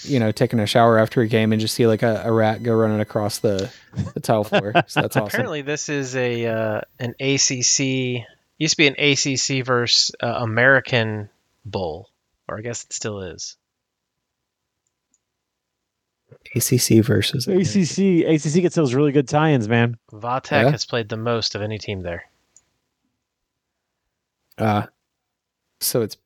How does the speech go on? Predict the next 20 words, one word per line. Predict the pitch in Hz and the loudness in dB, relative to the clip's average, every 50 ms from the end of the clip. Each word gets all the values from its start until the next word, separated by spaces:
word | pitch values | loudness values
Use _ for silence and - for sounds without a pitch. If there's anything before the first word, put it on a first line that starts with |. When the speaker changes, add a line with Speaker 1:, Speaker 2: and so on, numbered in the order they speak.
| _ _ - | _ _ -8
Speaker 1:
probably | - - 127 107 101 107 104 | -2 0 0 2 2 -2 -4
taking, | 95 - 113 107 - - 113 107 104 | -4 -4 -6 -6 -4 -4 -4 -4 -4
like, | 104 104 101 - - | -4 -4 -4 0 0
a, | 117 110 110 113 98 | 0 2 0 0 0
a | 131 127 | 0 2
very | 117 127 120 117 120 120 113 107 113 - _ - | 4 4 4 4 4 4 2 0 -4 -8 _ -4
mid | 139 127 123 120 113 113 110 104 117 - _ _ _ _ - | 0 2 4 6 6 6 4 2 -2 -6 _ _ _ _ -4
A | 131 120 | -2 -2
C | 113 - - 107 | -2 -2 -4 -4
C | - - 117 110 | -2 0 -2 -2
team | - - 120 110 110 110 | 0 0 2 2 2 2
Speaker 2:
Yeah. | 107 | 2
Speaker 1:
versus | 110 110 104 - - 117 110 98 95 95 98 | 2 0 0 0 -2 -2 -2 -2 -4 -8 -10
Speaker 2:
Yeah. | 98 98 90 71 - - _ _ _ _ _ _ _ _ _ _ _ _ _ _ _ _ _ _ _ _ _ _ _ _ _ _ _ _ _ _ _ _ _ _ _ _ _ _ _ _ _ _ _ _ _ _ _ _ - | -12 -12 -12 -12 -14 -16 _ _ _ _ _ _ _ _ _ _ _ _ _ _ _ _ _ _ _ _ _ _ _ _ _ _ _ _ _ _ _ _ _ _ _ _ _ _ _ _ _ _ _ _ _ _ _ _ -14
Speaker 1:
versus | 120 123 117 117 107 - - 113 110 - - 107 101 - | -10 -6 -6 -6 -2 2 2 2 4 4 2 0 0 2
whoever | - 113 107 104 104 104 | 4 4 4 6 4 4
they | 101 101 101 | 2 2 0
take | - - 113 107 - | 0 0 -2 -2 -2
in | 110 107 | -2 -4
the | 104 101 104 98 | -4 -4 -6 -8